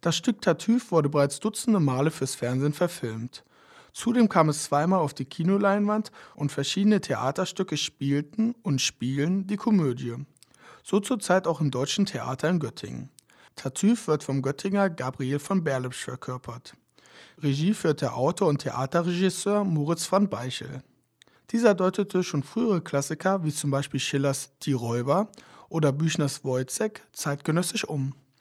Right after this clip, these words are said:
Mit Tartüf wird er viele Theaterliebhaber begeistert haben. Neben den vielen lustigen Szenen überzeugten die Schauspieler durch ihre Interaktion mit dem Publikum. Dieses wurde gleich öfter mit einbezogen und wurde somit mit in die Geschichte gezogen.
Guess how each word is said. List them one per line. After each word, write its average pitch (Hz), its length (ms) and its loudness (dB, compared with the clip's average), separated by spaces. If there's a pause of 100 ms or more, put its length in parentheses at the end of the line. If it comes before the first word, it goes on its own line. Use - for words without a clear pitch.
(640)
Mit 170 140 2
Tartüf 185 480 2
wird 165 160 0
er 143 80 0
viele 208 300 0
Theaterliebhaber 156 920 2
begeistert 143 560 -2
haben. 123 380 -6 (420)
Neben 156 240 2
den 139 180 2
vielen 139 300 0
lustigen 139 340 -4
Szenen 135 540 -4 (260)
überzeugten 156 540 2
die 147 80 -2
Schauspieler 175 600 0
durch 151 260 -4
ihre 147 160 -2
Interaktion 139 640 0
mit 175 140 -2
dem 226 80 2
Publikum. 139 640 -6 (680)
Dieses 220 320 0
wurde 165 180 4
gleich 147 320 -2
öfter 226 300 2
mit 170 160 0
einbezogen 190 720 0 (240)
und 143 140 -2
wurde 143 180 2
somit 165 300 2
mit 151 180 0
in 180 120 2
die 196 80 0
Geschichte 160 440 -2
gezogen. 123 600 -8